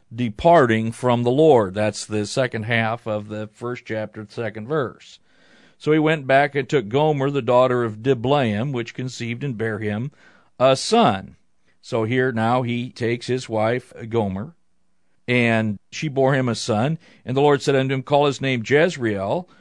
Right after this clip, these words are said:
for yet a little while I will avenge the blood of Jezreel upon the house of Jehu, and will cause to cease the kingdom of the house of Israel." So this has to do, by the way, with the location of the improper bloodshed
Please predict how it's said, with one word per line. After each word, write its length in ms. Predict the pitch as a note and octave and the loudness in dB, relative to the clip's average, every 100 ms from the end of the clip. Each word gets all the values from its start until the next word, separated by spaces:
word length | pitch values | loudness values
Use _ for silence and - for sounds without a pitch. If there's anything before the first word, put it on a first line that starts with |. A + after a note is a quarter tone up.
| _ - | _ -4
for 160 | C#3+ | 0
yet 260 | C3+ C#3+ C3+ | 4 4 4
a 60 | |
little 240 | B2 E3+ C#3 | 2 2 4
while 360 | A#2+ A#2 B2 | 6 6 6
I 120 | B2+ B2+ | 4 4
will 160 | A#2+ | 2
avenge 420 | G#2+ A#2 F3 F#3+ | 0 0 0 0
the 100 | D3 | -2
blood 260 | A#2+ B2 A#2+ | 0 2 2
of 160 | A2 G#2 | 0 2
Jezreel 640 | C#3+ D3+ A#2 G#2+ G#2 B2 | 2 2 -2 -2 0 -2
upon 280 | A#2+ A#2+ A#2 | -2 -2 -2
the 120 | G#2+ | 0
house 280 | A#2 B2+ - | 0 -2 -4
of 140 | C3+ | -8
Jehu, 580 | A2+ A#2 G#2+ G#2+ G2+ C3+ _ - _ | -4 -4 -2 -2 -4 -4 _ -20 _
and 140 | - B2 | -4 -2
will 100 | A2+ | 2
cause 320 | B2 C3 C3 | 4 6 4
to 120 | C#3 | -2
cease 340 | - A2 A#2+ - | -4 -4 -4 -6
the 140 | A#2+ | -8
kingdom 340 | - A2 A#2+ | -4 -2 -2
of 80 | B2 | -4
the 80 | A2 | -2
house 300 | A2 A2+ - | -2 -4 -4
of 100 | B2+ | -2
Israel." 440 | D#3 C3 G#2 G2 | -2 -2 -8 -10
So 400 | F#2+ A#2 A#2 A2 - - _ _ - | -6 -2 0 -2 -6 -20 _ _ -6
this 300 | A2 C3 - | -2 -2 0
has 260 | A#2+ A#2 | 0 0
to 100 | - | -4
do, 220 | A2+ A#2+ A2 | -4 -2 2
by 240 | A2+ A#2 | 4 4
the 100 | B2 | 0
way, 420 | G#2+ G2+ G#2 C#3+ _ _ - | -2 -2 -4 -6 _ _ -10
with 280 | A2+ A2+ - | -4 -4 -2
the 300 | A2+ A2+ - | -2 -2 -4
location 920 | A2+ A#2 A#2 B2+ A#2+ A#2 - B2 D3 | 2 2 2 2 2 2 0 -2 -2
of 380 | D#2+ A2 G#2 G#2+ | -2 0 0 -2
the 280 | A2 G#2+ G#2+ | -2 -2 -4
improper 580 | C#3 D3 D3 C3 A#2+ A2 | -4 -2 0 0 0 -4
bloodshed 800 | G2 A#2 D#3 E3+ - G2+ F#2+ A#2 | -4 0 2 0 -4 -6 -6 -10